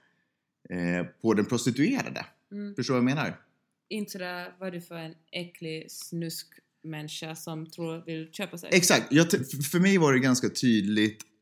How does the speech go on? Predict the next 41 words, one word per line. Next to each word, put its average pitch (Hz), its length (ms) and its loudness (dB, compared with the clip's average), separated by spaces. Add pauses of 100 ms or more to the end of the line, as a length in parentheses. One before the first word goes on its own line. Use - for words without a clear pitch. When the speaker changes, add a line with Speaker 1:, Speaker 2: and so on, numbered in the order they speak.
Speaker 1:
att, 92 640 -2
eh, 92 280 2 (560)
för 120 120 8
de 117 140 8
här 131 240 8
som 120 300 6
nu 104 80 6
blir 98 160 2
tillfrågade, 98 760 0
att 95 260 -2
vara 98 120 2
prostituerad 101 840 0
är 87 200 -4 (480)
det 85 300 0
kanske 95 280 -2
en 80 280 -4
av 78 60 -2
de 82 80 -4
sämsta - 720 0
grejer 87 240 2
man 85 200 -2
någonsin 82 360 -4
kan 87 160 -4
bli. 85 220 -2 (240)
Det 107 60 -6
är 98 40 0
någonting 95 240 0
man 82 120 0 (320)
aldrig 107 760 2
ska - 180 -4
kalla 87 320 -2
en 85 120 0
annan 85 260 -2
kvinna 82 360 -2
för, 78 280 -2
och 57 100 -4
det 90 60 -2
är 101 40 0
någonting 87 320 -2
man 65 140 -6 (480)
absolut 117 500 0